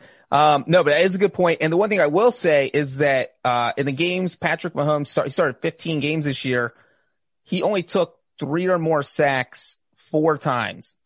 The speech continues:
Or, or we can include the playoffs, so up that fifteen to seventeen. So four out of seventeen games. Um,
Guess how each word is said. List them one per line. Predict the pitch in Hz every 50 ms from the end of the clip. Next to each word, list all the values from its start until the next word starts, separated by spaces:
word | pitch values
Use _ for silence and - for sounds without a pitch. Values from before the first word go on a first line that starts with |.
| _ -
Or, | 135 135 143 127 147 - -
or | 143
we | 147 156
can | - 165
include | 147 135 147 - _ - 180 180 147
the | 131
playoffs, | - 143 131 113 98 101 -
so | - - 135 123 117 110
up | - 135 139 - -
that | 139 - - -
fifteen | 151 - - - 131 117
to | 120
seventeen. | - - 147 131 120 120 - - - - - -
So | - - 127 120 113 - - _ _ _ _ _ _ -
four | 165 175 185 185
out | 180 165
of | 156 -
seventeen | - - 156 151 156 - - - 160 147 143 135
games. | 127 123 123 123 123 120 117 113 - _ _ _ _ _ _ _ _ _ _ _ _ -
Um, | 120 120 117 117 113 110 107 104 95 87